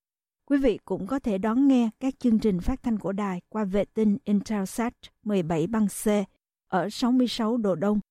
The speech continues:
và vệ tinh mười chín băng C ở một trăm sáu mươi sáu độ Đông.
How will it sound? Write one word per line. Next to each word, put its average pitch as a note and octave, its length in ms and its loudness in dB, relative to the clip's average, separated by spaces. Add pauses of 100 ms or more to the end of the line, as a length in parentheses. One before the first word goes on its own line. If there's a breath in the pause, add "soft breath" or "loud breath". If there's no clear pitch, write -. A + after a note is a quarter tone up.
(320)
và G#3 240 0
vệ F#3+ 180 0
tinh A3+ 260 2
mười F#3 140 0
chín A3 320 2 (100)
băng A3 140 2 (160)
C - 40 -2 (480)
ở G3 100 -2
một G#3+ 240 2
trăm G#3 240 0
sáu G#3+ 240 -2
mươi A3 160 2
sáu G3+ 360 -2 (100)
độ F#3 180 -2
Đông. G3 240 0